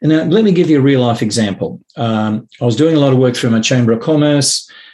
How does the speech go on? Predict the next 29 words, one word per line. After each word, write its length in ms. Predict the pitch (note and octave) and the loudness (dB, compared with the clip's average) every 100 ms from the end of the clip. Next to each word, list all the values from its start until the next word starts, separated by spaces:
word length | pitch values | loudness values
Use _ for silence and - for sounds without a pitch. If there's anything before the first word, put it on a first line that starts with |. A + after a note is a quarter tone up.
| - | -6
I 100 | B2+ | -2
befriended 500 | A2+ B2 C#3+ C#3 C3 | 0 0 2 2 2
a 60 | A#2 | 0
couple 340 | A#2+ B2 B2 | -2 -2 0
of, 240 | A#2 G#2+ - | 0 -2 -2
uh, 220 | A2+ G#2+ | -2 -2
bank 300 | G2+ D3 D3 | 0 -2 0
managers, 680 | C#3+ C#3 B2+ C3+ B2+ - - | 2 2 2 2 0 -2 -2
um, 220 | A#2+ A2+ | 0 0
in, 460 | B2 B2 A2+ A2+ - | 2 2 2 -2 -6
in 200 | C3+ A#2+ | -6 0
one 180 | A#2+ A#2+ | 0 2
of 120 | G#2+ | 2
the, 280 | A2 A2 G#2+ | 0 0 -2
uh, 220 | A2+ G#2+ G2 | -6 -6 -6
banks. 680 | B2+ C#3 C#3 C#3 - - - - - _ | -2 0 0 0 -4 -6 -12 -20 -20 _
And 600 | D#3 C3 B2 A#2+ A#2+ A#2+ | -2 2 2 2 2 2
we, 400 | A#2+ C3+ C3+ G2 - - | 0 0 0 -2 -10 -6
you 180 | C#3 B2 | -2 0
know, 340 | A#2 A#2+ A#2+ | 2 0 0
I, 340 | B2+ B2+ B2+ | -2 -2 0
I 40 | B2+ | 0
had 100 | B2 | 2
done 180 | B2+ A#2+ | 2 0
a 80 | |
couple 240 | A2+ C3 A#2+ | 0 -2 -2
of 60 | |
presentations 880 | A2 B2 A#2+ A2+ B2+ A#2+ B2+ A#2+ A2 | 0 0 0 0 0 0 0 0 -2
for, 560 | - A#2+ A2 A2 G#2+ | -2 0 2 2 0